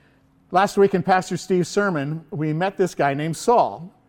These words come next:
who was violently opposed to the church when we first read about him. Before Saul met Jesus on the road to Damascus, he was convinced that his theological convictions were the correct convictions to have.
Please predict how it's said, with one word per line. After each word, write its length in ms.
who 120
was 200
violently 720
opposed 580
to 80
the 120
church 440
when 140
we 100
first 480
read 320
about 260
him. 140
Before 240
Saul 320
met 200
Jesus 380
on 100
the 80
road 360
to 80
Damascus, 720
he 140
was 180
convinced 680
that 180
his 320
theological 720
convictions 720
were 260
the 100
correct 720
convictions 680
to 80
have. 300